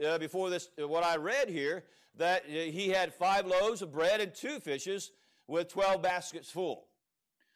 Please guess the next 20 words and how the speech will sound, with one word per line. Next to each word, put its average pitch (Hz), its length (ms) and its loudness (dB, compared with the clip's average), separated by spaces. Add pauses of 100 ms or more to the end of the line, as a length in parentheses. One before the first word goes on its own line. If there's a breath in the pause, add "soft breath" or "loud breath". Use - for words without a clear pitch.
(140)
that 139 160 0
will 147 140 0
remain. 151 520 -2 (640)
But 180 120 2
here 254 180 2
in 226 100 -4
chapter 185 360 0
fifteen, 175 760 -4 (560)
uh, 180 440 4
we 175 120 0
find 202 280 0
Jesus 196 500 -2
has 170 220 0
moved 214 400 0
from 185 140 -10
the 175 80 -8
northwest 190 420 0
side 190 240 -2
of 160 100 -2
Galilee 160 520 -2